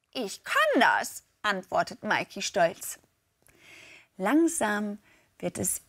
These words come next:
immer heller im Haus und sehr gemütlich. „Ich glaub, das reicht“, sagt Mama.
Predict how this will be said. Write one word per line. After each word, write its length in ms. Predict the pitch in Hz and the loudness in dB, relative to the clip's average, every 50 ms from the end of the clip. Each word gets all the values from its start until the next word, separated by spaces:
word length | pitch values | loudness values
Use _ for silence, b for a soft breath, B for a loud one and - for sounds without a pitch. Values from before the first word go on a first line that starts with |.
| _ | _
immer 340 | - 277 262 254 254 254 247 | 4 6 6 6 6 4 0
heller 640 | 240 240 - - - - 196 190 175 165 160 156 - - | -6 -10 -12 -14 -12 -6 -2 0 2 2 0 0 -4 -6
im 320 | 180 165 165 160 156 - - | -8 -8 -8 -8 -10 -10 -10
Haus 500 | 170 - - - - - - - - - b b b b b b b b b b _ _ - | -12 -12 -8 -6 -4 -4 -4 -4 -8 -12 b b b b b b b b b b _ _ -6
und 360 | 170 160 156 156 156 - - | -2 0 0 0 0 0 0
sehr 580 | - - - - 185 190 202 202 190 185 185 190 175 175 - - - _ _ | 2 2 2 2 0 0 0 0 -2 -4 -4 -6 -8 -10 -10 -12 -16 _ _
gemütlich. 1200 | _ - 165 160 165 165 160 160 156 151 151 - _ - - - - 175 202 - - - - _ _ _ _ _ _ _ _ _ B B B B B B B B B B B B - | _ -6 -4 -2 0 0 0 0 0 0 -2 -4 _ -16 -18 -18 -18 -18 -20 -20 -20 -20 -20 _ _ _ _ _ _ _ _ _ B B B B B B B B B B B B -2
„Ich 180 | - 302 285 - | -2 -2 0 2
glaub, 240 | - 320 359 349 | 2 2 2 2
das 220 | - - 262 - 226 | 0 -2 -2 -2 0
reicht“, 420 | 214 196 196 190 180 - - - - | 0 2 2 2 0 -4 -8 -14 -10
sagt 300 | - 180 165 - - - | -8 -8 -8 -8 -6 -2
Mama. 380 | - 160 160 156 156 156 160 | -2 0 2 2 0 0 -2